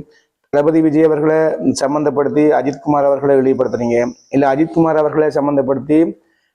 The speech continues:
என்ன சொல்றது, நடிகர் விஜய் அண்ணாவை இழிவுபடுத்துறீங்க. ரெண்டு பேரும்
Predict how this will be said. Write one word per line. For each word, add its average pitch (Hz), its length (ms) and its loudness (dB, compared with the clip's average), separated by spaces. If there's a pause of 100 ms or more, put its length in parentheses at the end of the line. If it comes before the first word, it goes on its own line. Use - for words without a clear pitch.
என்ன 151 140 0
சொல்றது, 135 260 0
நடிகர் 139 240 0
விஜய் 143 220 0
அண்ணாவை 147 320 0
இழிவுபடுத்துறீங்க. 120 680 -2 (120)
ரெண்டு 160 380 0
பேரும் 151 320 0